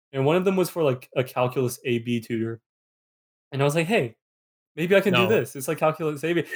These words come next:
Speaker 1: And then, like, and then they, they have, like, a pre-, like, they have, like, a prerequisite test, right? Where, like, you have to take a test to, like, show that you know the concepts. I open up the test. First problem, I look at it, I'm like, "What am I doing? I can't do this." <laughs> close it down.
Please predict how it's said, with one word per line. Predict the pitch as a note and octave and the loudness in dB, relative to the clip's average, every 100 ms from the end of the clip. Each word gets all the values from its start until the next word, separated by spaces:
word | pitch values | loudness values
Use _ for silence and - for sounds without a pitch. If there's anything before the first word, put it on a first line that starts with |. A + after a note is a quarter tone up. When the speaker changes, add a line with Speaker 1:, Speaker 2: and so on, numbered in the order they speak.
| - | 0
Speaker 1:
And | F#3 | 4
then, | A3+ | 6
like, | A#3 G#3+ - | 4 2 0
and | F#3+ | 2
then | G#3 A3 | 4 4
they, | G3 | 4
they | G#3 A3+ | 2 2
have, | B3+ | 0
like, | A#3 F#3+ | 0 -2
a | |
pre-, | D3 - G3+ G3+ | -4 -6 -4 -2
like, | E3+ C3+ | -2 -2
they | F3+ | -2
have, | G3+ | 0
like, | D#3 | -2
a | |
prerequisite | C3 - D#3+ D3+ C3+ C#3 C3 B2+ - | -4 -6 -2 0 0 0 -2 -2 -4
test, | B2 A2 - | -4 -4 -6
right? | B2 C3+ - _ - | -4 -4 -6 _ -4
Where, | C#3+ | -2
like, | C3+ | -2
you | |
have | D#3+ | -2
to | E3 | -4
take | B2+ D3 D3 | -4 -4 -4
a | C#3+ | -2
test | C#3 C3+ | -4 -2
to, | C#3 | -4
like, | B2+ | -4
show | - B2+ B2 C#3 D3 - _ | -6 -2 2 2 0 -8 _
that | C#3 | -4
you | C3+ | -2
know | C3+ D3 | 0 0
the | D#3+ | -2
concepts. | - C3 C3 F#3+ F#3+ _ - | -2 -2 2 0 -2 _ -10
I | D3+ D#3 | -2 4
open | F#3 A3+ | 4 4
up | A3 | 0
the | F#3+ | 0
test. | D#3 B2+ - _ _ _ - | 0 -2 -4 _ _ _ -2
First | G#3 G#3+ | -2 -2
problem, | - F3 G#3+ F#3 | 0 0 0 -2
I | C#3+ | 0
look | C#3+ D3 | 2 2
at | G#3 | 0
it, | A3 | -2
I'm | E3 | 0
like, | D#3 B2+ - _ _ _ _ _ _ - | 0 0 -4 _ _ _ _ _ _ -4
"What | G3+ | 0
am | D#3 | 0
I | A#2 | 0
doing? | A#2 A#2+ C3 - _ _ - | 0 0 -2 -6 _ _ -6
I | B3+ | -2
can't | G3+ C3 | 0 0
do | B2+ A#2 | -2 -2
this." | B2 D#3 - - _ _ _ E3 | 0 2 0 -4 _ _ _ -12
<laughs> | - | -8
close | - E3+ F3+ | 0 2 2
it | F3+ | 0
down. | D3 - F3 | -2 -4 -6